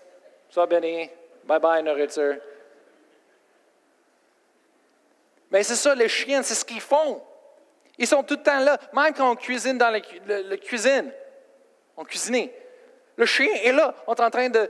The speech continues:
de fretter les choses et tout à coup, le chien, pouf, je suis comme, « Hey, là, là, dehors de ma cuisine, dehors, dehors. » Pourquoi ? Parce qu'il veut chercher les choses qui tombent à terre, les miettes. Alors, elle, oh, elle est tellement intelligente, <laughs> cette madame-là. Elle a dit, alors, hey,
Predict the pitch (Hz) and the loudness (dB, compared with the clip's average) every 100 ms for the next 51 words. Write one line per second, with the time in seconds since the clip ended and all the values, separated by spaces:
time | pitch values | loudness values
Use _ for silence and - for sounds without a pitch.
0 | - - 196 - 240 208 208 240 202 - | -2 -2 -2 -2 0 0 2 0 -2 -10
1 | 233 226 202 - 220 202 - - - - | -8 -2 -2 0 -2 -2 -8 -12 -16 -16
2 | 180 - 208 220 359 233 294 302 233 156 | -6 -4 -2 0 2 2 2 2 0 -2
3 | - - _ _ 254 311 311 294 - 294 | -8 -20 _ _ 2 2 4 2 0 0
4 | 294 269 262 285 294 226 262 302 202 - | 2 2 2 2 2 2 2 2 -2 -8
5 | - _ _ _ _ _ _ _ _ - | -18 _ _ _ _ _ _ _ _ -8
6 | 262 523 480 - - 226 196 262 240 - | -2 2 2 0 -2 -8 -2 -2 -2 0
7 | 240 233 240 233 220 240 240 - - 233 | 0 2 2 2 2 2 0 -2 0 2
8 | 214 214 233 233 175 - - - - 208 | 2 2 2 2 0 -2 -16 -20 -4 0
9 | 247 269 220 - - - 233 269 247 226 | 2 2 0 -8 -20 0 2 4 2 2
10 | 277 302 220 185 202 147 - 190 151 127 | 2 4 2 0 -2 -2 -2 -2 -4 -8
11 | 139 113 156 151 - - _ _ - - | -8 -6 -6 -6 -8 -20 _ _ -18 -18
12 | - - 139 127 170 160 151 135 - - | -16 -8 -8 0 0 2 2 0 -2 -18
13 | - - - - - 233 247 240 269 254 | -20 -20 -20 -20 -2 2 2 0 0 2
14 | 202 233 269 233 285 233 | 4 4 4 2 2 -2